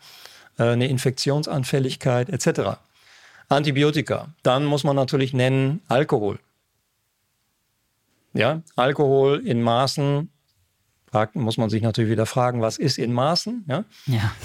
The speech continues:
Speaker 2: Der, der Spanier und Italiener würde sagen, okay, ein Gläschen Rotwein zum Mittagessen.
Speaker 1: <laughs>
Speaker 2: Ähm, bei Sportlern muss man da sehr zurückhaltend sein, weil die natürlich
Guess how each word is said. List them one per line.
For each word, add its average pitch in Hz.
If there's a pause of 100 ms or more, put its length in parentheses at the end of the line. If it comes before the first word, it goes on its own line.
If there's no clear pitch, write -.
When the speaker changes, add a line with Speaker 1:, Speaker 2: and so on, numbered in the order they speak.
Speaker 2:
Der, 117
der 110
Spanier 123
und 117
Italiener 117
würde 117
sagen, 110
okay, 110
ein 113
Gläschen 113
Rotwein 123
zum 110
Mittagessen. 170
Speaker 1:
<laughs> - (920)
Speaker 2:
Ähm, 123
bei 120
Sportlern 143
muss 131
man 131
da 127
sehr 127
zurückhaltend 131
sein, 123
weil 120
die 120
natürlich 131